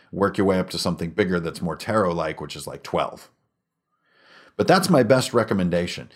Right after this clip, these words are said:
is it, it's, it's an old technique called the sort of creative whack pack. So if you, if you look this up on Amazon, um, back in the late eighties, there's this product called the Creative Whack Pack, and it's basically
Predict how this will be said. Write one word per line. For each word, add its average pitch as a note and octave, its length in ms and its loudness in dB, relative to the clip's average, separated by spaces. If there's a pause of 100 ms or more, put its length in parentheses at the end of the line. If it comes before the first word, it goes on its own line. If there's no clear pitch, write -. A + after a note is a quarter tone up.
(320)
is G#2+ 300 2 (380)
it, A#2+ 200 2
it's, C3 240 0
it's - 180 -2
an A2+ 80 4
old F#3+ 240 6
technique C3 460 0
called A2+ 320 2
the G2 200 0
sort G2 220 0
of F2+ 100 -2
creative A2 460 2
whack F#2 320 -2
pack. D#2+ 320 -6
So G2+ 180 2
if F#2+ 120 -2
you, A2 80 -4
if G#2+ 160 -2
you A#2+ 100 4
look D#3+ 220 4
this D3+ 200 2
up B2+ 160 4
on G#2+ 140 2
Amazon, E2+ 600 -2 (480)
um, F2+ 260 2
back C#3 220 2
in C3+ 80 0
the G#2 100 0
late A2 260 2
eighties, F#2 480 -2 (400)
there's F#2+ 260 2
this F#2+ 160 -2
product F2+ 560 -2
called E2+ 300 0
the F2 80 -2
Creative E2+ 480 -6
Whack G2 340 -4
Pack, D#2+ 340 -8
and F#2 120 -2
it's F#2+ 160 -6
basically B2 680 2